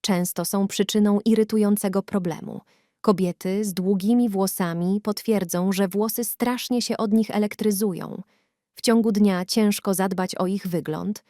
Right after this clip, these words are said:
Po zdjęciu czapki elektryzują się i sterczą we wszystkie strony. Zwykły grzebień nie poradzi sobie z nimi tak, jak zwykła kulka z folii aluminiowej. Wystarczy wyjąć ją z kieszeni i przeczesać nią włosy.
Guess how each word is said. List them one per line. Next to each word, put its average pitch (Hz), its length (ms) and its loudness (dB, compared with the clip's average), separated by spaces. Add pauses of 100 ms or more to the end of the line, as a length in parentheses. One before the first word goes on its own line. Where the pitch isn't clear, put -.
(260)
Po 214 100 4
zdjęciu 180 520 0
czapki 208 580 -4
elektryzują 185 840 0
się 190 400 -2
i 214 80 0
sterczą 214 600 0
we 208 120 2
wszystkie - 520 -4
strony. 160 520 -8 (640)
Zwykły 208 500 0
grzebień 208 580 2
nie 208 160 4
poradzi 202 420 0
sobie 180 280 -2
z 170 80 -4
nimi 196 320 4 (100)
tak, 196 380 -4 (220)
jak 208 240 4
zwykła 214 420 -2
kulka 226 440 -2
z - 140 -8
folii 208 380 0
aluminiowej. 165 800 -4 (320)
Wystarczy 202 500 2
wyjąć 170 440 0
ją 170 140 -2
z - 100 -6
kieszeni 196 640 0
i 190 160 0
przeczesać 202 720 -2
nią 196 200 4
włosy. 180 500 -2